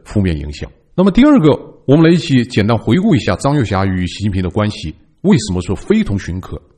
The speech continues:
张幼霞与习近平的关系曾经被视为中共体制内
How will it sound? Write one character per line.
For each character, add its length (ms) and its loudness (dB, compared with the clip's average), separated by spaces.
张 200 2
幼 80 6
霞 220 0
与 200 4
习 180 -4
近 100 0
平 140 0
的 80 2
关 220 0
系 200 -6
曾 200 -6
经 180 0
被 200 4
视 280 -4
为 140 2
中 220 -2
共 160 -2
体 360 -10
制 200 -6
内 240 2